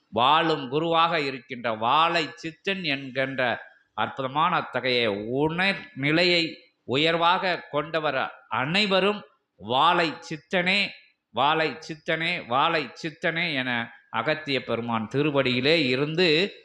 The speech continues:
உலகம் உய்ய, அற்புதம் நிகழ, ஆனந்தம் நிலவி நிற்க, அற்புதமாக அகத்தியம், ஜெகத்தியம் ஆளுகின்ற அத்தகைய நிலைக்காக அகத்தியத்துக்குள்ளிருந்து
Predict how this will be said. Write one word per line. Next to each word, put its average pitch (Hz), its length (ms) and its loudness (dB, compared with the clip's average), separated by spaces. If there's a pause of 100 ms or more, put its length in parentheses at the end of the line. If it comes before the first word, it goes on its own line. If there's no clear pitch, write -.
(160)
உலகம் 143 500 0
உய்ய, 143 580 0 (300)
அற்புதம் 131 600 -4
நிகழ, 156 520 -2 (200)
ஆனந்தம் 147 840 -4 (280)
நிலவி 160 460 -2
நிற்க, 143 600 -4
அற்புதமாக 139 1000 -2 (240)
அகத்தியம், 131 760 -4
ஜெகத்தியம் 139 680 -4
ஆளுகின்ற 139 540 0
அத்தகைய 131 560 0
நிலைக்காக 147 840 0 (280)
அகத்தியத்துக்குள்ளிருந்து 202 1700 2